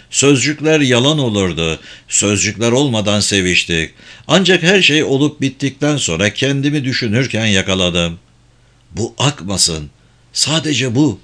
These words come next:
Gökyüzü bir kez daha karardığında, astronomik havai fişekler eninde sonunda söndüğünde uyuyorduk. Çinlilerin yapmış olduğu saldırı, yapılmış bir jestten birkaç adım öteye gitmişti.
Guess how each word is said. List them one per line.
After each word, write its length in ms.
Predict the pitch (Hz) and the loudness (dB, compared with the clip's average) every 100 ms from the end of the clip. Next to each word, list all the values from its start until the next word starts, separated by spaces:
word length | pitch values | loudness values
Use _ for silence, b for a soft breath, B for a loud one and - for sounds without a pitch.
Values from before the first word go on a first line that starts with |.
| _ _ _ _ B B B B - | _ _ _ _ B B B B 0
Gökyüzü 560 | 139 202 180 185 185 | 2 2 2 0 2
bir 180 | 160 208 | 0 -2
kez 320 | 143 107 101 | -2 -2 -2
daha 220 | 85 98 110 | -2 -2 0
karardığında, 840 | 82 87 85 80 85 80 98 107 | -2 0 0 0 -2 0 0 0
astronomik 640 | 139 - 139 147 156 160 | -2 -4 -4 -2 0 -2
havai 440 | 131 143 143 147 156 | -2 -2 0 0 -2
fişekler 580 | - - 143 131 139 135 | -2 -2 -2 -2 -2 -2
eninde 520 | 87 139 143 131 151 | -2 -2 -2 0 0
sonunda 480 | - 131 131 131 123 | 0 -2 -4 -2 -2
söndüğünde 680 | - 127 120 117 113 110 117 | 0 -2 -2 -2 -2 0 -2
uyuyorduk. 840 | 95 92 98 95 87 78 78 76 - B B B B | 0 -2 0 0 0 -2 -4 -6 -10 B B B B
Çinlilerin 600 | - 151 175 175 175 185 | 2 4 4 4 4 4
yapmış 460 | 160 151 - 170 131 | 2 0 -2 -4 -2
olduğu 380 | 92 87 107 113 | -2 -2 -2 -2
saldırı, 680 | 98 87 87 82 85 101 B B | 0 0 0 -2 0 -2 B B
yapılmış 640 | 123 143 170 165 175 175 139 | 0 2 4 2 2 0 2
bir 180 | 160 | 2
jestten 680 | 139 139 147 - - 147 135 | 2 0 0 -2 -2 -2 0
birkaç 360 | 139 135 151 139 | -4 -2 -2 -2
adım 260 | 131 139 | -2 -2
öteye 380 | 123 107 101 113 | -4 -4 0 2
gitmişti. 760 | 101 98 - 95 - 90 87 | 2 -2 -2 -2 -2 -2 -2